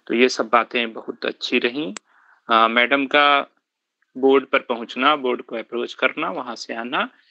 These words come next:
कोई दिक्कत नहीं है इन सब बातों में। तो इसके लिए, और जो basic बातें कही उन्होंने कि उनमें संवेदनशीलता है, बिल्कुल सभी में होनी चाहिए।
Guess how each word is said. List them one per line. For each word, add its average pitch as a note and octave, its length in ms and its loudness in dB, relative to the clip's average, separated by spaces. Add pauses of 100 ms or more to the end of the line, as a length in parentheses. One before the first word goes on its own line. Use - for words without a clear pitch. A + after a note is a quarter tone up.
(280)
कोई C#3+ 300 4
दिक्कत B2+ 500 -4
नहीं D3 240 -2
है D3+ 120 -2
इन D3 80 -4
सब C3+ 180 -4
बातों C3 360 0
में। G#3 160 -8
तो - 160 -4
इसके - 300 -2
लिए, B2 360 4 (600)
और A#2 520 4 (240)
जो D3 400 2 (340)
basic C3 420 0
बातें C3+ 340 0
कही C3+ 260 -4
उन्होंने A#2+ 340 -8
कि B2 160 -6
उनमें A#2 240 -6
संवेदनशीलता A#2+ 960 -2
है, D#3 160 -2
बिल्कुल C3 420 0
सभी C3+ 360 0
में D3 140 2
होनी C#3 300 -2
चाहिए। D3 420 0